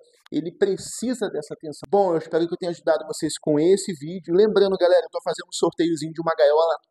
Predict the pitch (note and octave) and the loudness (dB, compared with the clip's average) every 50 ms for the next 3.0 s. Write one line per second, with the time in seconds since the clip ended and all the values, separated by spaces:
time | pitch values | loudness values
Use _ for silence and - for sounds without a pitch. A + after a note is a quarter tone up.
0 | _ - - C#3 C#3 C#3+ C#3+ C#3+ - - C3 _ _ _ _ _ _ C3 D3 D3+ | _ 0 2 4 4 4 4 2 -4 -20 -20 _ _ _ _ _ _ -6 -4 -4
1 | E3+ F3 F3 E3 E3 - F3+ D#3+ - - - E3+ D#3 B2+ C#3+ D#3+ D#3+ D#3 - - | -4 -4 -6 -8 -10 -10 -12 -12 -12 -14 -12 -12 -12 -12 -12 -12 -12 -12 -12 -14
2 | - - - - - F#3 G#3+ G#3 G3 F#3+ F3 E3+ E3 E3+ E3+ D#3+ - - - | -14 -14 -16 -14 -10 -6 -4 -2 -2 -2 -2 -2 -2 -2 -4 -6 -8 -8 -10